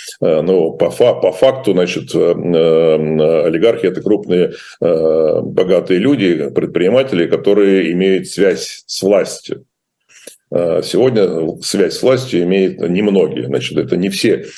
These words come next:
э, или не олигархи девяностых годов. Это путинские олигархи, значит, э, этой, этой категории. Они никто никуда не уезжают. А те богатые люди, которые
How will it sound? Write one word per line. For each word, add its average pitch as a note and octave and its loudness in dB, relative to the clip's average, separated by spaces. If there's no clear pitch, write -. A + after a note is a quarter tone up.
э, F2 0
или F2+ 0
не G2 0
олигархи G2 0
девяностых F2+ 0
годов. E2+ 0
Это F2+ 2
путинские F2 0
олигархи, D#2+ 0
значит, - -6
э, D#2 -2
этой, F#2+ 0
этой G2 -2
категории. D2 -2
Они G#2 0
никто G#2+ 0
никуда G2 2
не F2+ 0
уезжают. D#2 0
А F2+ 2
те D3 2
богатые G2+ 4
люди, C#2+ -2
которые E2+ 2